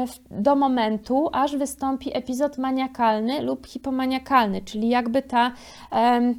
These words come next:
drugi biegun hadu, choroby afektywnej dwubiegunowej, czyli nie depresja, tylko ta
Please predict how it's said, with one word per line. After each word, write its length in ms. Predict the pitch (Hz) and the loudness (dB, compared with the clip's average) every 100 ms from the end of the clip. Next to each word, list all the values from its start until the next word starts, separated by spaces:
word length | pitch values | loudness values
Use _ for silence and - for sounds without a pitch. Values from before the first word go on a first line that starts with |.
| - 202 | -6 -8
drugi 500 | 185 247 294 247 214 | 0 4 4 4 4
biegun 440 | 254 269 220 233 | 4 4 4 0
hadu, 580 | - 226 185 185 190 - - - | 4 4 4 0 -2 -4 -14 -2
choroby 320 | 240 226 208 | 2 4 4
afektywnej 540 | 220 226 - 220 214 208 | 0 0 -6 -4 -2 -2
dwubiegunowej, 880 | 202 202 196 208 190 185 196 233 | -2 -2 -2 -2 -4 -4 -2 -2
czyli 220 | 247 220 226 | -4 -2 0
nie 140 | 269 | 2
depresja, 560 | 254 254 220 208 - 269 | 0 0 -2 0 -2 -2
tylko 360 | 247 247 285 | -2 -2 -4
ta 300 | 285 240 247 | -2 -2 -2